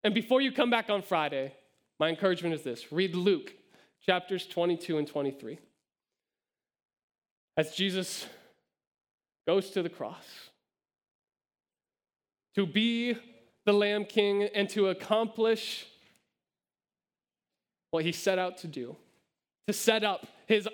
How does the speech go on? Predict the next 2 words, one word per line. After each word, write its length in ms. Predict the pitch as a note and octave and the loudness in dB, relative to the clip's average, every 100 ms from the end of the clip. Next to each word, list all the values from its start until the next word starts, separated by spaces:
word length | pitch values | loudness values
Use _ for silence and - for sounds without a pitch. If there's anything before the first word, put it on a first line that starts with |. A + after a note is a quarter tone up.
| G#3+ | 4
unstoppable 1200 | B3+ D4 - - B3+ B3+ A#3 F3+ G3 F3 E3+ - _ _ _ _ _ _ _ _ | 4 4 2 2 4 2 -2 0 2 2 0 -4 _ _ _ _ _ _ _ _
kingdom. 480 | F3+ D3+ B2+ A#2+ | 2 2 -2 -6